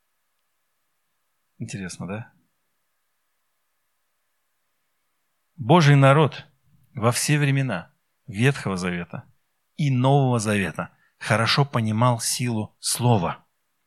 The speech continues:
Когда их принуждали поклониться словом идолам,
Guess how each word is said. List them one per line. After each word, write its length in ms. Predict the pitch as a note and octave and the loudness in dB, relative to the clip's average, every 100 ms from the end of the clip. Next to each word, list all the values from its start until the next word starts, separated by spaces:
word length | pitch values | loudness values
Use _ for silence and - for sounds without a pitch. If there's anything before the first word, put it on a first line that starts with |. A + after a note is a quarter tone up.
| _ - - _ _ _ | _ -20 -20 _ _ _
Когда 580 | - G#2+ A#2 D3 C#3+ - _ | -2 0 6 6 6 -2 _
их 240 | - C3+ - | 0 0 2
принуждали 560 | C3 C3 A#2 B2 C3 | 4 4 4 4 4
поклониться 880 | A#2+ C3 C3+ B2+ C3+ C3 - - G2 | 2 -2 -2 0 2 2 0 -6 -6
словом 600 | G#2 - A#2 B2+ A#2 G#2 | -6 -6 -2 -2 -2 -4
идолам, 600 | G#2+ D#3 D#3+ G#2 D#2 D#2 | -4 -2 2 2 0 -6